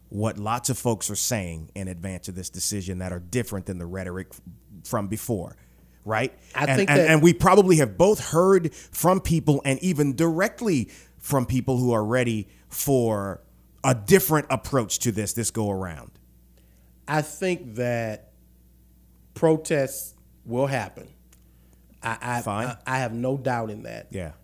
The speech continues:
Speaker 2: I think America is founded on protest.
Speaker 1: Sure, but that's
Speaker 2: And,
Speaker 1: not, that's
Speaker 2: and
Speaker 1: not what
Speaker 2: let
Speaker 1: I'm
Speaker 2: me,
Speaker 1: asking
Speaker 2: I'm gonna
Speaker 1: about.
Speaker 2: make my point. I think that it is in the best interest of all parties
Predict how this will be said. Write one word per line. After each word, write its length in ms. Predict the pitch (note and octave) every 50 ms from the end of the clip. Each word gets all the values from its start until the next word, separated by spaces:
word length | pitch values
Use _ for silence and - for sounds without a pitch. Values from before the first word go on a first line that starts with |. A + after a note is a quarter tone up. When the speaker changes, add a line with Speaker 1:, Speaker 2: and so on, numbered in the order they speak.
| _ _ -
Speaker 2:
I 120 | C3+ C3+
think 340 | B2 - D3+ D3 D3 - - - _ _ _ -
America 760 | C#3 C3 C3 C3 C#3+ D#3 D#3 D3+ D3 C#3+ - C#3+ B2+ B2 A#2 - - - -
is 200 | C#3 A#2 - -
founded 520 | - - C3+ D3+ C#3+ C3+ B2 A2+ A2 G#2
on 180 | G2+ F#2+ F#2+ F#2+
protest. 220 | - - A2+ G2
Speaker 1:
Sure, 280 | A3+ B3 - G#3+ B2 E2+ - -
but 100 | G3+ -
that's 200 | C#4+ D4 D4 -
Speaker 2:
And, 140 | C#4 B3+ -
Speaker 1:
not, 80 | C#3+
that's 140 | G3+ G#3+ C#4
Speaker 2:
and 40 | C4+
Speaker 1:
not 120 | C#4 - B3
what 60 | A#3
Speaker 2:
let 40 | A3
Speaker 1:
I'm 60 | A3+
Speaker 2:
me, 60 | B3
Speaker 1:
asking 180 | B3+ - - D#3+
Speaker 2:
I'm 120 | C3+ E3+
gonna 60 | - E3
Speaker 1:
about. 80 | D#3+ E3
Speaker 2:
make 0 |
my 80 | D#3+ D#3+ - F#3 C3+
point. 140 | A#2 G#2+ - _ _ _ - - _ _ _ _ _ _ _ -
I 140 | - C#3 C3
think 480 | - - - F#3 E3+ D#3+ C#3+ - A#2
that 460 | A#2 C3 B2+ B2 A#2+ A#2 A2 - - - _ _ _ _ _ _ _ _ _ _ _ _ _ _ _ _ _ _ _ _ _
it 160 | - D3+ D#3 D#3+
is 140 | D#3 C#3
in 120 | D3+ D3+ C#3
the 80 | B2+
best 340 | A2 G#2 C#3+ D3 C#3+ - -
interest 280 | D3+ C#3 - C3+ A#2 A#2
of 120 | A2+ - -
all 260 | - D#3 D#3 D3+ C#3 -
parties 640 | - C3+ A2+ G2 - - - - - - -